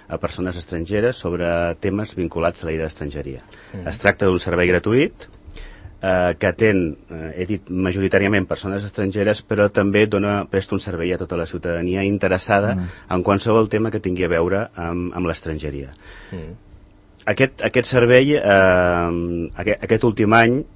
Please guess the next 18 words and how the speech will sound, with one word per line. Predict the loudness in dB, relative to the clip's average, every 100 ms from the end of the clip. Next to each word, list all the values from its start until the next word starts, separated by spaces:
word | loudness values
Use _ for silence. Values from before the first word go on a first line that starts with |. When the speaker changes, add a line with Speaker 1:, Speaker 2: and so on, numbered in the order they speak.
| -10
Speaker 1:
mm, | -4 -2 -2 -4 -6 -10 -14 -18 -8
ha | -2
tingut, | 2 6 6 4 -4 -8 0
eh, | 2 4 4 2 2 -2 -8 -4
gairebé | 4 8 8 6
mil | 4 2 2
quatre-centes | 0 0 -2 -2 -4
visites. | -4 -6 -4 -6 -8 -18 -20 -20 -20 -20 -16
Això | -8 0
vol | 2 2
dir | 2
que |
hem | 2
atès | 6 6 4
unes | 0 -2
vuit-centes, | -4 -4 -4 -4 -10 -14
mm, | -10 -8 -4
persones | -4 -2 0 2 2 -2 -10